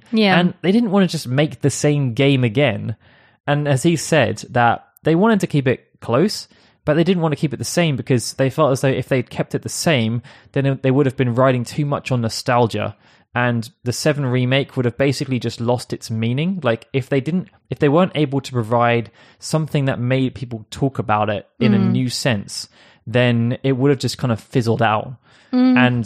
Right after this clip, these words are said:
Speaker 2: that, I guess that was his, his main concern, which is why they did the things they did, because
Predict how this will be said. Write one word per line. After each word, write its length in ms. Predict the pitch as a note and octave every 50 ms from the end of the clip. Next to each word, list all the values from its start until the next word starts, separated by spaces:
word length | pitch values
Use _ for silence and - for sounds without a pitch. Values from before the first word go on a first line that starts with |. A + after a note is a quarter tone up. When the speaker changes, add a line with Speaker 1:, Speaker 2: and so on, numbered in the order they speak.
| - A2 B2+
Speaker 2:
that, 240 | C#3+ D#3 A#2+ - -
I 60 | - C3
guess 160 | C#3+ C3 -
that 160 | - D3+ C3+
was 220 | C3 B2+ - -
his, 340 | - C#3+ B2+ A2 - - - -
his 220 | B2 C3 A2+ A2
main 300 | B2 C3+ C3+ B2+ A#2+ A2+
concern, 580 | - - A#2+ A2 - - - C#3+ B2+ A#2 A2 A2+
which 160 | G2 - B2+
is 100 | A2 G#2
why 640 | A2 A#2+ C3 C3+ C3+ C3+ C3+ B2+ B2 A#2 A#2 A2 - _ _ _ _ _ _ _ -
they 560 | C3 B2 A#2 A2+ A2+ G#2+ G#2+ G#2+ A2 A2+ - _
did 240 | - C#3+ D3 C3 A#2+
the 140 | - A#2 A2
things 340 | - - B2+ A#2 A2+ G#2+
they 160 | - A2+ G#2+ G#2
did, 380 | - - D3 C3 A2+ - - G#2
because 480 | A#2 - - B2 A2+ A2 G#2 - -